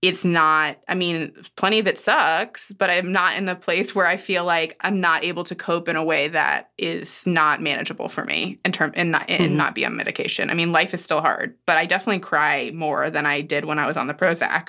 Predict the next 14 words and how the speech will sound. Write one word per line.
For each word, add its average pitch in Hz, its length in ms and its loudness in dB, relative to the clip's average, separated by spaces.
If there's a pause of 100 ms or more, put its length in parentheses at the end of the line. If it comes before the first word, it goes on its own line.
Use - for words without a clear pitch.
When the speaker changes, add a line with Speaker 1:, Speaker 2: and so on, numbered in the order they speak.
Speaker 1:
but 147 300 2 (360)
Speaker 2:
<laughs> - 520 -2
Speaker 1:
that's - 560 0 (100)
probably 180 460 2
more 214 180 4
of 233 100 2
who 262 100 0
I 269 120 4
am, 370 240 2
I 160 80 0
guess. 156 480 0
I 190 140 2
don't 220 140 2
know. 185 220 2